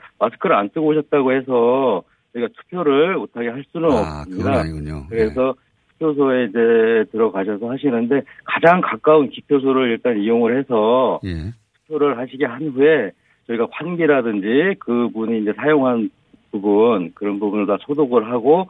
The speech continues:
Speaker 2: 음.
Speaker 1: 이제 안전하다고 판단이 되면 그 밖에서 대기하고 있던,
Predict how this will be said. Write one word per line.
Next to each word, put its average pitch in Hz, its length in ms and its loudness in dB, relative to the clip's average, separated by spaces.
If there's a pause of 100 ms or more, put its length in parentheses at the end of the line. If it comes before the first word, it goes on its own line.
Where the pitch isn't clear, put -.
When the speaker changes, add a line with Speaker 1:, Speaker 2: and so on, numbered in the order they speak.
(120)
Speaker 2:
음. 85 300 -6
Speaker 1:
이제 82 100 -6
안전하다고 107 760 0
판단이 143 480 0
되면 127 420 0 (200)
그 - 100 -12
밖에서 127 420 -4
대기하고 123 600 2
있던, 107 800 -4